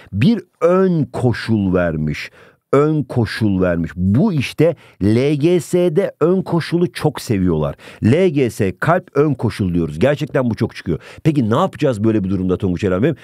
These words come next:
Burada diyeceğiz ki, "Ya bir parçanın boyu sekiz santimetreden küçük demiş ama ben sekiz santimetre buldum." O zaman demek ki bundan daha küçük bir şey alacağız. İşte bu durumda ebop bulduysak eğer Tonguç Eren Bey, ebop bulduysak sekizi bölebilirsin.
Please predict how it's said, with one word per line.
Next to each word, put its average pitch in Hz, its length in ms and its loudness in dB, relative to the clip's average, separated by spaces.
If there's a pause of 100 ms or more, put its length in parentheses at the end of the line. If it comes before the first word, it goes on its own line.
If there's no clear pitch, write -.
(140)
Burada 147 300 2
diyeceğiz 170 280 -2
ki, 104 140 -2 (200)
"Ya 107 220 2
bir 117 80 4
parçanın 160 500 0
boyu 170 160 2
sekiz 165 280 -2
santimetreden 175 480 0
küçük 156 220 -4
demiş 147 160 0 (160)
ama 127 120 4
ben 151 100 2
sekiz 190 300 -2
santimetre 170 380 0
buldum." 131 240 0 (160)
O 107 60 0
zaman 127 200 2
demek 147 180 0
ki 110 120 -4
bundan 135 320 0
daha 123 200 0
küçük - 260 -12
bir - 40 -10
şey 107 120 0
alacağız. 80 280 0 (220)
İşte 151 240 -4
bu 165 220 2
durumda 123 440 0 (340)
ebop 269 400 0
bulduysak 202 680 0
eğer 113 280 2
Tonguç 95 360 -2
Eren 82 200 0
Bey, 82 60 -4 (120)
ebop 220 360 0
bulduysak 170 500 0 (260)
sekizi 196 640 0 (160)
bölebilirsin. 147 760 0